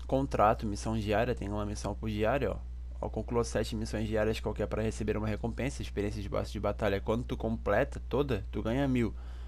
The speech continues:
No caso, mil parece que é só um pa-, um, um, um nível, né? Mas sem problema, pessoal. Cento e cinquenta é por vitória, talvez.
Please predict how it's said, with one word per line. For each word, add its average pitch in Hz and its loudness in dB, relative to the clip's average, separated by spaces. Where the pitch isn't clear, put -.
No 123 2
caso, 139 8
mil 135 4
parece 143 4
que 147 0
é 147 2
só 143 4
um 175 0
pa-, 165 2
um, 135 -2
um, 151 -2
um - 0
nível, 147 -2
né? 131 -4
Mas 117 -2
sem 123 -2
problema, 139 -2
pessoal. 98 -4
Cento 120 -2
e - -8
cinquenta 120 -4
é 104 -2
por 104 -6
vitória, 104 -4
talvez. - -6